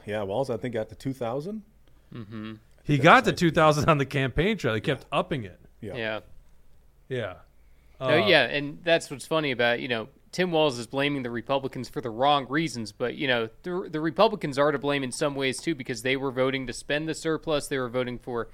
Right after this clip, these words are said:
Speaker 2: these, uh, bonding bills and whatnot. So, in a way, <laughs> Tim Walz is right that Republicans have some blame here, but, uh, you know, they have the majority. They had the votes to pass whatever they wanted to.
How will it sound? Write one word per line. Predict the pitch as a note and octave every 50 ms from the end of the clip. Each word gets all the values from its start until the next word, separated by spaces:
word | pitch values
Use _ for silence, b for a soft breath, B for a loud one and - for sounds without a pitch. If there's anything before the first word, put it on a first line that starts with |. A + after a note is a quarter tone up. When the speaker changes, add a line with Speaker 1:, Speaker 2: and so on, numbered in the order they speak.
| b b b b _
Speaker 2:
these, | C#3 B2+ A#2 - - -
uh, | D3 C3 A#2+ A#2 A2+
bonding | G#2 - D3 D#3 F3 F3+ F3 F3 E3+ D3
bills | E3+ E3+ F3 D#3 D3+
and | D#3+
whatnot. | D#3+ D#3 D#3 C#3+ D#3 D#3 D#3 D3+ -
So, | - - C3 A#2 A2 - b b b b b b b _
in | - E3+ E3
a | D#3 C#3
way, | B2+ B2+ C3+ D3 F3+ G#3 G#3+ F#3 C#3+ A#2+ - - -
<laughs> | - -
Tim | - - F#3 E3+ D#3
Walz | C#3+ C#3+ C#3 C#3 C3 B2
is | B2+ A#2+
right | B2+ C3+ C3 C3 C3
that | C#3 B2
Republicans | C#3+ C#3 A#2+ - C3 B2+ A#2+ B2+ - - B2+ A#2 -
have | C3 B2+ B2+ A2+
some | - - C3+ B2
blame | A2+ C3 B2+ C3 C3+ C3
here, | B2 C3+ C#3+ D3+ D3+
but, | B2 B2 A#2 A#2 - b b b b b b -
uh, | - B2+ A#2 A#2 A#2+
you | - E3 D#3 C#3
know, | A#2+ A2 A#2+ B2+ - -
they | - D3+ D3 D3+
have | C#3+ D3+ D3+ D3+ C#3
the | C#3
majority. | C#3 C#3+ B2+ A#2+ C#3+ D#3+ E3+ D#3 C3
They | A#2 A2+ C3 C#3+ C3+
had | C#3+ C#3+ C#3
the | C3+ B2
votes | B2 C3 D3 C#3 -
to | - -
pass | - C#3+ C#3+ C#3+ - -
whatever | C3 C3+ C3+ C3 C3+
they | C3 C3
wanted | B2 C3 C3+ D3 D3 C3+ -
to. | - A2+ A2+ A2